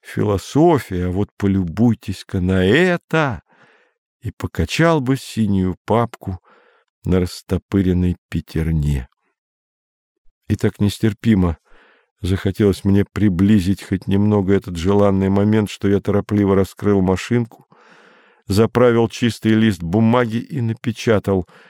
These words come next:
Часы показывали без четверти три. Виктор поднялся и распахнул окно. На улице было черным-черно. Виктор докурил у окна сигарету, выбросил окурок в ночь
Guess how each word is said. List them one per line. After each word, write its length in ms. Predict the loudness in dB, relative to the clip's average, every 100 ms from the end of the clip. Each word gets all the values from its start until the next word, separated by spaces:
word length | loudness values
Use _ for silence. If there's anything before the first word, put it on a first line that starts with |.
| _ _ _ _ _ _ _ _ _
Часы 460 | -4 -4 -2 0 0
показывали 580 | 0 2 2 2 2 2
без 140 | 0
четверти 640 | -4 -2 -2 0 -4 -2 -2
три. 260 | 2 4
Виктор 400 | 4 2 2 -2
поднялся 720 | 0 -2 2 2 2 0 -2
и 40 | -4
распахнул 580 | -4 -4 -6 -2 0 2
окно. 400 | 0 0 0 -2 -6 -20 -12 -2
На 140 | 2
улице 420 | 4 2 0 -4
было 260 | 0 0 0
черным-черно. 1000 | -2 -4 0 0 0 0 2 2 2 0 -4 -20 -14
Виктор 480 | -2 2 2 2 0
докурил 440 | 0 -2 0 2 4
у 100 | 2
окна 320 | 0 -2 -2
сигарету, 580 | -2 0 2 2 0 0
выбросил 560 | 0 2 0 0 -2
окурок 480 | -2 -2 -2 -2 -2
в 80 | -2
ночь 340 | 0 0 -4